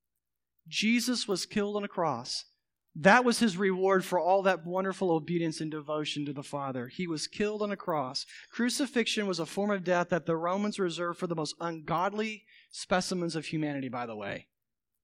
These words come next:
Advent reminds us that ultimately Jesus was born to die, not live a long life.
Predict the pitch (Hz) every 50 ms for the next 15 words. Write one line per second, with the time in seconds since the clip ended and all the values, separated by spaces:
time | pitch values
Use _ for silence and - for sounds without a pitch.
0 | _ _ _ _ _ _ _ _ _ _ _ _ _ _ _ _ _ _ _ _
1 | _ _ _ _ _ _ _ _ _ _ _ _ _ _ _ _ _ _ _ _
2 | _ _ _ _ _ - 175 185 226 220 226 214 214 233 233 214 202 196 196 190
3 | 190 190 185 190 190 190 190 190 180 160 165 147 139 135 135 - - - 160 151
4 | 147 - - 180 180 185 190 - 208 202 202 196 196 202 196 175 156 - - 175
5 | 180 180 165 170 175 170 165 - - 151 143 135 139 131 143 156 151 147 147 143
6 | 139 135 127 - - 160 135 131 113 107 104 107 113 - _ _ - _ _ _
7 | 143 147 147 160 147 151 147 143 147 139 131 131 131 131 127 120 107 107 113 120
8 | - - - -